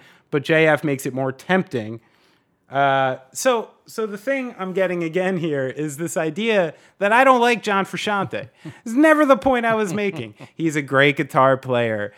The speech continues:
Speaker 1: How many times do I have to say it? He's great. He writes the best songs. He's amazing. He's just a little flighty. And I thought that the Red Hot Chili Peppers deserved a little respect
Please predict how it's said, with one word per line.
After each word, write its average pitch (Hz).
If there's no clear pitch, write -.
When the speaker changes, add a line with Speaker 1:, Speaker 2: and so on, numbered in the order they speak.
Speaker 1:
How 135
many 156
times 160
do 160
I 156
have 151
to 147
say 135
it? 107
He's 151
great. 139
He 147
writes 151
the 160
best 170
songs. 156
He's 143
amazing. 160
He's 147
just 139
a 127
little 160
flighty. 151
And 131
I 127
thought 135
that 165
the 170
Red 156
Hot 151
Chili 143
Peppers 139
deserved 240
a 220
little 302
respect 160